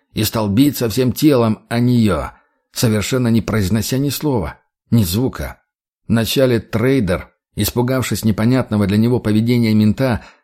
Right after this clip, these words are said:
отбежал от решётки подальше в коридор, наблюдая за буйным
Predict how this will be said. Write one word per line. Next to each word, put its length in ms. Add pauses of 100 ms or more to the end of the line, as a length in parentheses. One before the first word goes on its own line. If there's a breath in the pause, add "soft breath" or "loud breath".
(120 loud breath)
отбежал 480
от 140
решётки 420
подальше 480
в 60
коридор, 460 (280 soft breath)
наблюдая 520
за 180
буйным 520